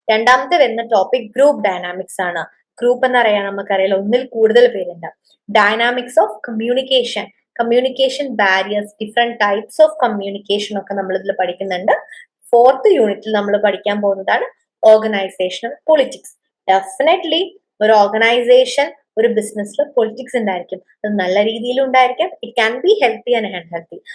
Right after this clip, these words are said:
അപ്പൊ ഇതൊക്കെ നമ്മൾ പഠിക്കാൻ പോകുന്നത് ഓർഗനൈസേഷണൽ ഡൈനാമിക്സ് and overview എന്നൊരു മൊഡ്യൂളിലാണ്. ഇനി രണ്ടാമത് നമ്മൾ പഠിക്കാൻ പോകുന്ന കോൺസെപ്റ്റ് ആണ് റോൾ ഡൈനാമിക്സ്. പറഞ്ഞു, ഓരോ വ്യക്തികൾക്ക് അല്ലെങ്കിൽ ഓരോ പൊസിഷനിൽ നമ്മൾ കൊടുക്കുന്ന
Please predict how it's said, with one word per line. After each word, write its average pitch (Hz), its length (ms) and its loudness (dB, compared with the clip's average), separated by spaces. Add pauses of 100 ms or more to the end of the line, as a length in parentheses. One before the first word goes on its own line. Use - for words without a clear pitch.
(160)
അപ്പൊ - 120 -8
ഇതൊക്കെ - 480 2
നമ്മൾ 277 220 2
പഠിക്കാൻ 220 480 -2
പോകുന്നത് 196 380 0 (300)
ഓർഗനൈസേഷണൽ 220 800 -2
ഡൈനാമിക്സ് 202 720 -4
and 202 100 -6 (140)
overview 220 520 0
എന്നൊരു 190 380 0 (300)
മൊഡ്യൂളിലാണ്. 196 640 -2 (480)
ഇനി 453 100 6
രണ്ടാമത് 370 680 6
നമ്മൾ 240 220 2
പഠിക്കാൻ 220 460 0
പോകുന്ന 202 240 0
കോൺസെപ്റ്റ് 196 600 -4
ആണ് 185 260 -6 (100)
റോൾ 226 440 6
ഡൈനാമിക്സ്. 180 800 -6 (460)
പറഞ്ഞു, 269 320 4 (340)
ഓരോ 320 480 6
വ്യക്തികൾക്ക് 220 720 0 (300)
അല്ലെങ്കിൽ 240 360 4
ഓരോ 247 640 6
പൊസിഷനിൽ 427 800 4
നമ്മൾ 247 320 2
കൊടുക്കുന്ന 220 640 0